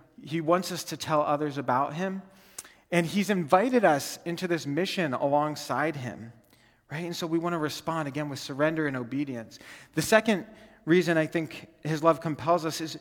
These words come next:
is because we want others to know this love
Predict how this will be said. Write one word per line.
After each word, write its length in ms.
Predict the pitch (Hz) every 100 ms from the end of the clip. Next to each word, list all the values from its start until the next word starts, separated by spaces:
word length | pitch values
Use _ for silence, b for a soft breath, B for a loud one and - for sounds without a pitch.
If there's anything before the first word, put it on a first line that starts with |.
| -
is 140 | 170
because 400 | 160 165 185 185 B B -
we 80 |
want 220 | 214 214 -
others 420 | 196 247 277 226 -
to 140 | 175
know 380 | 151 127 107 113
this 220 | 139 139
love 580 | 147 156 190 175 117 101